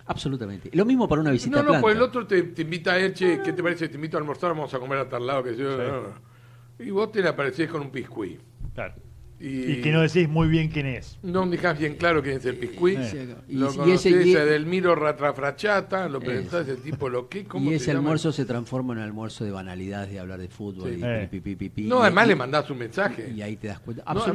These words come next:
Speaker 1: Absolutamente.
Speaker 2: hay un mensaje. Cuando vos no te presentás solo, yo creo que también das un mensaje
Speaker 3: Sí.
Speaker 2: diciendo, "Miren, este, muchachos,
Speaker 1: No me interesa, no
Speaker 2: no
Speaker 1: es
Speaker 2: me
Speaker 1: lo
Speaker 2: interesa.
Speaker 1: mismo, no es lo
Speaker 2: Soy
Speaker 1: mismo".
Speaker 2: de los,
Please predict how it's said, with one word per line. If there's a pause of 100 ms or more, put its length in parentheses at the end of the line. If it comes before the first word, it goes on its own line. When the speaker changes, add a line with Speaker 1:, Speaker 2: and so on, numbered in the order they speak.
(120)
Speaker 1:
Absolutamente.
Speaker 2:
hay
un
mensaje.
Cuando
vos
no
te
presentás
solo,
yo
creo
que
también
das
un
mensaje
Speaker 3:
Sí.
Speaker 2:
diciendo,
"Miren,
este,
muchachos, (380)
Speaker 1:
No
me
interesa,
no
Speaker 2:
no
Speaker 1:
es
Speaker 2:
me
Speaker 1:
lo
Speaker 2:
interesa.
Speaker 1:
mismo,
no
es
lo
Speaker 2:
Soy
Speaker 1:
mismo".
Speaker 2:
de
los,